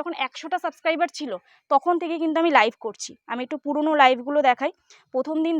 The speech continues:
ধরেই তো কারোর লাইভ একেবারে এনগেজ হয় না, তো একটু দেখিয়ে দিই, দেখে নাও।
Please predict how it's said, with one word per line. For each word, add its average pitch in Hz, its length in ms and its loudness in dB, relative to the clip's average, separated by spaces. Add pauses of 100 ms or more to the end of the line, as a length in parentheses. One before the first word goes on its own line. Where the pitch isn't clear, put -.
ধরেই 269 280 2
তো 349 120 -2
কারোর 302 200 6 (100)
লাইভ 269 160 2 (120)
একেবারে 302 300 2 (240)
এনগেজ 269 240 -2 (100)
হয় 277 200 2
না, - 60 6 (960)
তো - 100 -20
একটু - 120 -8 (100)
দেখিয়ে 294 260 -2
দিই, 311 160 -2
দেখে 262 200 -2
নাও। 311 100 -2